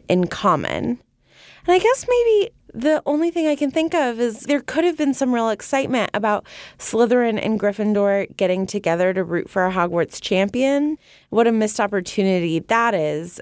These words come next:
as a bonding thing, right? Like, the ghosts get to bond over their hatred of Peeves,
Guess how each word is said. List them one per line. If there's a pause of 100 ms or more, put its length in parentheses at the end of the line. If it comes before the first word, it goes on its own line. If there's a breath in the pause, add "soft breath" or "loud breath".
as
a
bonding
thing,
right?
Like,
the
ghosts
get
to
bond
over
their
hatred
of (560 soft breath)
Peeves,